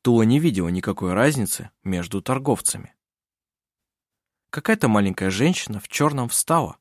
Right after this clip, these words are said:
когда они подошли поближе. Вся её торговля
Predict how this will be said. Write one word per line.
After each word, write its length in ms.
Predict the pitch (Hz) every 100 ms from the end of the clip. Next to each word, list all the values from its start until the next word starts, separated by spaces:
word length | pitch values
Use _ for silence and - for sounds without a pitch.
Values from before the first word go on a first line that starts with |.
| -
когда 280 | - 92 98
они 160 | 98
подошли 440 | - 90 87 - 131
поближе. 580 | 156 135 95 78 - - _ _ _ _ _ _ _ -
Вся 240 | - 117
её 180 | 104 98
торговля 640 | 110 98 120 147 123 -